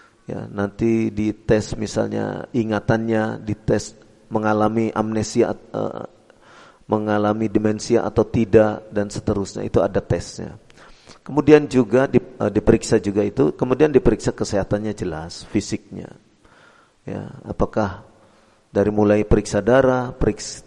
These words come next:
periks-, diperiksa air seni, intinya di, semua di check up. Nah, itu sebagai syarat untuk istitoah oleh pemerintah kita.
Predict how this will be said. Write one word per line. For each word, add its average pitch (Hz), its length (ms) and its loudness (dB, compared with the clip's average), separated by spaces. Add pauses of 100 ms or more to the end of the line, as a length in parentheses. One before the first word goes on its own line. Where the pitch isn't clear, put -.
(140)
periks-, - 540 -6 (100)
diperiksa 107 480 0
air 110 160 0
seni, 135 480 -4 (400)
intinya 147 400 2
di, 123 240 0 (240)
semua 123 480 2
di 95 80 -6
check - 320 -8
up. 76 140 -12 (1040)
Nah, 95 400 -6 (720)
itu 165 480 10
sebagai 131 560 6
syarat 101 640 4 (560)
untuk 120 360 4
istitoah 113 840 4
oleh 107 160 2
pemerintah 110 560 4
kita. - 360 -6